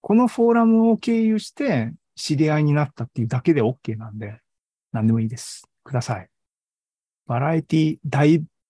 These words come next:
ダイバーシティがね、今の世の中大事ですからね。はい。あー、七時になった。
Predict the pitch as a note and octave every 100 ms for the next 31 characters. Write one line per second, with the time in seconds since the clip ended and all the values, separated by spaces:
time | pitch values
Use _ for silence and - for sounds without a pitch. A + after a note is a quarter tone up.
0 | - D3 C#3 C3+ G#3 A#3 - - A#2 A#2
1 | B2 C#3 - _ _ _ - C#3 A#2+ A2
2 | G#2+ G#2+ G#2+ A2+ A2 G#2+ A2 - B2+ D3
3 | C#3 _ _ _ _ _ _ _ _ _
4 | _ _ - A#2+ G#2+ - _ _ _ _
5 | _ _ - A#2+ A#2 B2 A2+ - - D#3+
6 | B2 A#2 A2 -